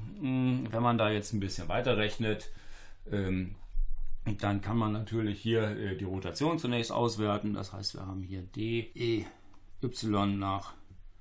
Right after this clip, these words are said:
D Z und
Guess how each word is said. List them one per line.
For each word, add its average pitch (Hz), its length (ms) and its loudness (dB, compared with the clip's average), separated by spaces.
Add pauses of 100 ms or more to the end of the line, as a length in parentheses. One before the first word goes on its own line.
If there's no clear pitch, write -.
(880)
D - 140 -12
Z - 460 -4 (640)
und 107 500 -10